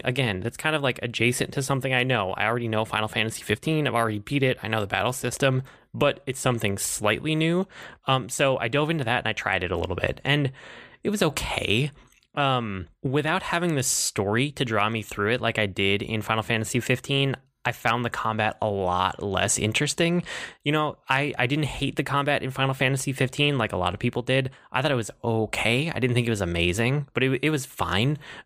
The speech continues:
Um, but when you're kind of disconnected from those characters, disconnected from the narrative, and you're just thrown out onto these random one-off missions where you're supposed to, like, grind on things, it just, it doesn't hold up. It's like, at that point, I'd rather be playing something more interesting, um,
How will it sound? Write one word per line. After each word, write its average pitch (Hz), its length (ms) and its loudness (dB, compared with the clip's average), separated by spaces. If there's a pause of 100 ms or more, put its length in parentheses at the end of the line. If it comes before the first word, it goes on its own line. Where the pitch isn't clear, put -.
Um, 123 280 4
but 135 280 -2
when 139 260 0
you're 127 140 -2
kind 151 200 -2
of 113 80 0
disconnected 147 540 0
from 131 140 0
those 127 160 0
characters, 110 480 0
disconnected 117 560 0
from 110 140 0
the 107 60 2
narrative, 113 480 2 (120)
and 110 420 0
you're 120 160 2
just 127 220 0
thrown 123 260 0
out 113 160 0
onto 113 240 -2
these 107 180 0
random 95 380 2
one-off 95 380 0
missions 120 480 0
where 110 100 0
you're 104 140 2
supposed - 240 0
to, 107 80 -2
like, 92 160 0
grind 95 560 0
on 123 160 -2
things, 147 340 -2 (380)
it 139 100 2
just, 131 260 -2
it 120 120 -6
doesn't 131 240 2
hold 113 260 -2
up. - 220 -2
It's 107 140 -2
like, 104 120 0
at 107 60 2
that 110 180 0
point, 120 240 0
I'd 101 100 2
rather 101 220 0
be 104 120 0
playing 104 260 0
something 101 420 0
more 92 260 0
interesting, 180 640 -2 (340)
um, 110 380 -2